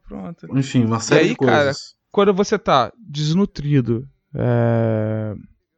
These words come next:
Speaker 1: é... você tá sem, você tá desidratado,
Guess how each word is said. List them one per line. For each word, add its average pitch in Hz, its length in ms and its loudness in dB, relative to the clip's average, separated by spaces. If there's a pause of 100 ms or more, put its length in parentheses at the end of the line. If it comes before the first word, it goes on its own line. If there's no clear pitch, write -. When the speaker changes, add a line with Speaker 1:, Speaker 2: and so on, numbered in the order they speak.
(160)
Speaker 1:
é... 120 340 0
você 127 220 -8
tá 135 240 2
sem, 139 520 -2 (180)
você - 180 -12 (260)
tá 123 580 2
desidratado, 135 920 0